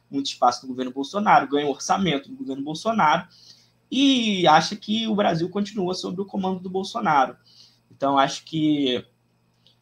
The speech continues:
é, ele vem de uma, de uma, de uma,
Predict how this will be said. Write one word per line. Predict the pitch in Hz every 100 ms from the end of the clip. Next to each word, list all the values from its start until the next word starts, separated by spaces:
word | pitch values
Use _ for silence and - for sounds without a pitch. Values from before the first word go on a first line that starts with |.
| _ _ _
é, | 117 143
ele | 226
vem | 262 269 285
de | 226
uma, | 196 170 -
de | 151
uma, | 156 143 135
de | 127
uma, | 135 127 120 110 101